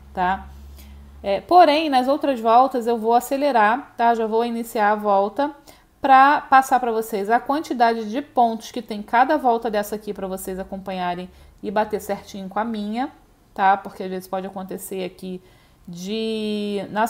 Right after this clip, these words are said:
nessa subida, alguém aumentar um ponto, bo-, colocar um ponto a mais aqui nessa, em vez de passar aqui na segunda alcinha,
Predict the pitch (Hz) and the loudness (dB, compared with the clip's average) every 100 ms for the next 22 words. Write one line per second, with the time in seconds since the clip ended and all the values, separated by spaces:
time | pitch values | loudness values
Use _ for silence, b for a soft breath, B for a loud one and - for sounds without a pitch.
0 | - 214 247 247 - 220 214 214 202 - | -4 -2 -2 -2 -8 -8 -6 -4 -4 -2
1 | 208 220 220 220 214 202 208 208 208 190 | -2 -2 -4 -6 -6 -4 -4 -4 -4 -8
2 | - 185 190 277 311 330 311 269 254 262 | -8 -10 -6 -4 0 0 0 0 2 2
3 | 233 226 240 214 214 208 208 214 226 226 | 2 0 0 -2 -6 -10 -8 -8 -8 -2
4 | 220 214 220 202 208 196 202 214 196 202 | 0 0 -2 -2 -4 -10 -8 -8 -8 -4
5 | 196 190 - 196 185 165 | -4 -4 -8 -8 -8 -10